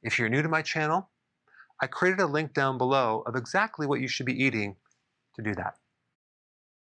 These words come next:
Before you go, if you have a question about a product, or you're new to keto and you wanna know how to begin keto, or you're on keto and you need a debug because it's not going as smooth,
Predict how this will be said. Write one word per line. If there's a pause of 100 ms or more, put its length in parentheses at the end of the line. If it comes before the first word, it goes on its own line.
(100)
Before
you
go,
if
you
have
a
question
about
a
product, (320)
or
you're
new
to
keto
and
you
wanna
know
how
to
begin
keto, (580)
or
you're
on
keto (220)
and
you
need
a
debug
because
it's
not
going
as
smooth,